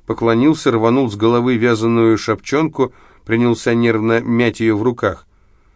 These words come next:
Чегринцев не мог вымолвить слова.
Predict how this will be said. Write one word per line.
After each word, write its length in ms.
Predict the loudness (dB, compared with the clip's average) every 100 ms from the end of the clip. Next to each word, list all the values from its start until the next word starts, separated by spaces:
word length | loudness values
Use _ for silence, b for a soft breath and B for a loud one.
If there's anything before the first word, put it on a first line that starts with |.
| _ _
Чегринцев 640 | -6 -2 2 0 0 -4
не 140 | 0 2
мог 240 | 2 2
вымолвить 520 | 0 2 0 -2 -6
слова. 500 | -16 -4 -2 -2 -4